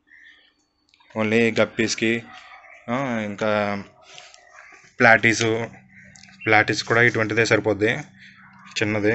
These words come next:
ఎందుకంటే అవి చిన్న fries ఉంటాయి కదా babies అనేవి, చాలా చిన్నగా ఉంటాయి కాబట్టి సరిపోతాయి అన్నమాట అవి గప్పీస్కి, ప్లాటీస్కి. ఇంకా ఎగ్స్ లే-, ఎగ్ layers ఉంటాయి కదా జీబ్రాస్కి, color విడోస్కి,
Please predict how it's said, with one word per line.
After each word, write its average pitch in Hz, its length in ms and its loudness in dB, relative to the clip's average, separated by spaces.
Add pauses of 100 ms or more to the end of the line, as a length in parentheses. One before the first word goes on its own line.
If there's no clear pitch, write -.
ఎందుకంటే 113 300 2 (100)
అవి 113 120 6 (160)
చిన్న 113 220 2
fries 117 260 4
ఉంటాయి 107 180 4
కదా 113 140 4 (200)
babies 110 320 4
అనేవి, 110 260 0 (1040)
చాలా 110 240 4
చిన్నగా 110 240 0
ఉంటాయి 113 200 4
కాబట్టి 110 300 4 (200)
సరిపోతాయి 104 320 0
అన్నమాట 98 220 -4
అవి 98 100 -6 (200)
గప్పీస్కి, 110 420 0 (100)
ప్లాటీస్కి. 104 480 2 (840)
ఇంకా 110 180 2 (1800)
ఎగ్స్ 110 240 2
లే-, 113 120 6 (160)
ఎగ్ 104 160 2
layers 117 280 6
ఉంటాయి 110 220 6
కదా 110 120 6 (340)
జీబ్రాస్కి, 107 600 4 (960)
color 107 280 4
విడోస్కి, 107 400 4